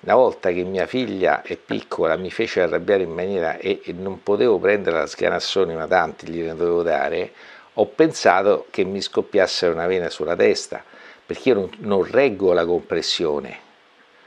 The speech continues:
io sono costretto all'aggressione, all'urlo, alla violenza, perché io,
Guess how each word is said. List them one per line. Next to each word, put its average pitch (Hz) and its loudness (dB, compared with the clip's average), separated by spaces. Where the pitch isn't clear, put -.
io 107 0
sono 98 0
costretto 95 0
all'aggressione, 87 2
all'urlo, 85 -2
alla 76 2
violenza, 95 2
perché 85 -2
io, 110 -4